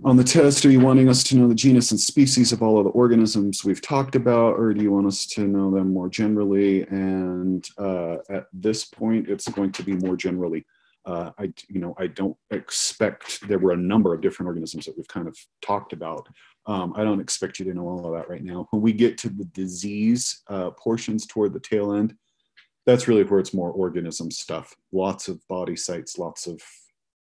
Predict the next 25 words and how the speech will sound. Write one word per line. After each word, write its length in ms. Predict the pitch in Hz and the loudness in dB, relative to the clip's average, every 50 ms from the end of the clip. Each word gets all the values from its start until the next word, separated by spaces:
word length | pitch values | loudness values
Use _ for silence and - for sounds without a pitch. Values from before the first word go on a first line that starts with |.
| _ _ _ _ _ _ _ _ _ _ _ - | _ _ _ _ _ _ _ _ _ _ _ -10
of 260 | 95 87 76 - - _ _ _ _ | -8 -8 -8 -10 -14 _ _ _ _
specific, 720 | - - - - 90 - - - - - - 120 127 - - - _ - - | -16 -14 -8 -8 -8 -8 -6 -6 -6 -6 -8 -12 -12 -14 -20 -20 _ -16 -14
uh, 300 | 175 160 151 135 127 120 - _ _ _ _ _ _ _ _ _ _ _ _ _ _ _ _ _ _ _ _ _ _ _ - _ | -12 -12 -12 -12 -14 -14 -16 _ _ _ _ _ _ _ _ _ _ _ _ _ _ _ _ _ _ _ _ _ _ _ -18 _
names 440 | - 98 90 80 71 69 71 - - _ - | -8 -6 -6 -6 -6 -10 -10 -12 -16 _ -12
to 120 | - 80 | -12 -12
think 240 | - - 78 - - | -10 -10 -14 -12 -12
about. 340 | 76 76 78 73 73 - _ _ _ _ _ _ _ _ _ _ | -12 -12 -12 -12 -14 -14 _ _ _ _ _ _ _ _ _ _
Uh, 240 | - 98 90 85 82 | -12 -10 -10 -8 -8
but 180 | - - 95 - | -8 -8 -6 -2
for 140 | - 110 110 | 0 4 4
this, 400 | 117 117 113 - - - _ _ _ - | 4 4 2 0 -8 -12 _ _ _ -6
not. 320 | 104 90 80 76 - - - _ _ _ _ _ _ _ - | -4 -4 -4 -6 -10 -14 -20 _ _ _ _ _ _ _ -4
Uh, 180 | 110 107 104 - 113 | -2 -2 -2 0 0
I 80 | 113 | 0
do 180 | 104 117 120 120 | 2 2 2 4
have 160 | 135 127 110 | 4 2 2
a 60 | 104 | 2
summary, 720 | - - - 139 127 135 139 135 135 135 135 139 135 131 _ - _ _ _ _ _ | 0 0 0 2 4 4 4 6 6 6 4 4 2 -2 _ -20 _ _ _ _ _
uh, 300 | - 113 110 110 110 104 | -2 -2 0 0 0 0
that 160 | - 117 117 113 | 0 0 0 0
I 80 | 110 | 0
have. 480 | 110 110 120 117 117 113 113 110 110 - - - - | 0 0 0 0 0 2 0 0 -2 -6 -16 -18 -10
Uh, 300 | 113 107 104 98 101 98 98 - _ _ - | -8 -6 -6 -4 -4 -6 -8 -8 _ _ -6
I, 40 | 101 | -6
I 60 | 95 | -6